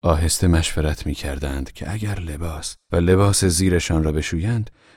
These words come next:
تا خشک شدنشان چه بکنند؟ وقتی به آنها یاد دادم که به ساحل رودخانه بروند، لخت شوند، لباسهایشان را بشویند و تا زمان خشک شدن لباس داخل آب بمانند،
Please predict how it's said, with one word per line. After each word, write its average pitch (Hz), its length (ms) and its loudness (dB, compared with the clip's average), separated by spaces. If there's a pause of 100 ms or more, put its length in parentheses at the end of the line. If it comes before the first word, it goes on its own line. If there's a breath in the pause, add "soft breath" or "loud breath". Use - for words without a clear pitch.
(120 soft breath)
تا - 200 0
خشک - 480 0
شدنشان 104 640 0
چه - 200 -8
بکنند؟ - 640 -12 (880)
وقتی 82 260 -2
به 90 80 6
آنها 87 260 4
یاد 87 300 4
دادم 80 280 0
که 78 140 -8
به 78 100 -2
ساحل 80 400 -4
رودخانه 80 560 -2
بروند، 71 580 -8 (220)
لخت 80 400 0
شوند، 67 540 -8 (460 soft breath)
لباسهایشان 95 760 4
را 80 80 2
بشویند 76 600 -2 (460 soft breath)
و 78 80 0
تا 98 180 2
زمان 98 380 6
خشک 87 400 0
شدن 87 400 0
لباس 76 440 0
داخل 85 340 -4
آب 78 280 -2
بمانند، 98 540 2